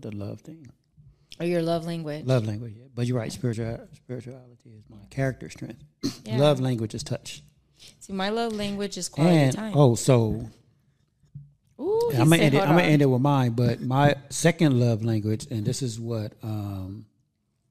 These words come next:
Speaker 1: me and Nikki was talking about last week, is,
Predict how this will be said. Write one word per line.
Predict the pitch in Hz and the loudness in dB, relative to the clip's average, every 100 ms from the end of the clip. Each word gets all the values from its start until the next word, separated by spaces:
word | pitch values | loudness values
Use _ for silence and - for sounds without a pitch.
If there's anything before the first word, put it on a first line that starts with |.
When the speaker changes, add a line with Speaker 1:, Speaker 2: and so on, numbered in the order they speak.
| _ - _ 120 | _ -20 _ -4
Speaker 1:
me | 117 | -2
and | 110 | 0
Nikki | 120 123 | -2 -2
was | 110 | -2
talking | 110 101 | -2 -4
about | 104 101 101 | -6 -8 -8
last | 110 117 113 - | -6 -6 -6 -8
week, | 123 - _ - _ _ _ _ | -12 -12 _ -20 _ _ _ _
is, | 127 117 110 110 110 - | -2 0 0 -2 -4 -8